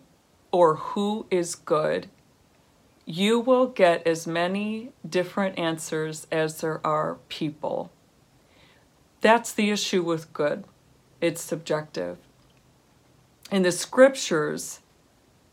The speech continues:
clarify or make clear that there is none that are good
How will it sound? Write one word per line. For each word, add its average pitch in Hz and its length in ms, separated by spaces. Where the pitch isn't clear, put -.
clarify 262 1080
or 170 280
make 180 360
clear 240 540
that 190 280
there 190 200
is 240 520
none 240 800
that 220 180
are 214 160
good 165 480